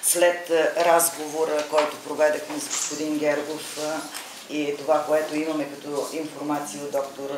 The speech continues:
Василев, разбираме, че, а, има проблеми, които просто трябва да бъдат решени и, а, разкриването на,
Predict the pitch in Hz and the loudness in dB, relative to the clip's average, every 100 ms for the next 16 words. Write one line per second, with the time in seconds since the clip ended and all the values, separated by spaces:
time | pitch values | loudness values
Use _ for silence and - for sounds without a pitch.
0 | 135 135 - 170 170 147 143 139 147 156 | 0 0 -4 -2 -2 -2 -6 -6 -2 0
1 | 151 147 147 147 143 135 - - - - | 0 0 2 2 -2 -6 -10 -16 -16 -16
2 | - - - - 127 143 139 135 135 170 | -16 -16 -16 -8 -2 2 2 0 -4 -6
3 | 175 160 156 156 156 160 180 180 160 151 | -2 -2 -2 -2 2 2 0 -4 -6 -6
4 | - 156 151 151 151 - - - 151 165 | 0 0 0 -2 -2 -2 -6 -8 2 4
5 | 160 165 151 151 147 147 147 135 - 160 | 6 4 0 0 -2 -4 -4 -2 0 2
6 | 156 175 214 - - - - - - - | 2 0 -4 -8 -14 -16 -16 -18 -12 -6
7 | 156 156 156 156 151 135 - 151 143 139 | -4 -2 -2 -2 -2 -2 0 0 0 -2
8 | - - 180 175 165 151 139 147 147 135 | -4 -2 0 2 0 -2 -6 -4 -2 -4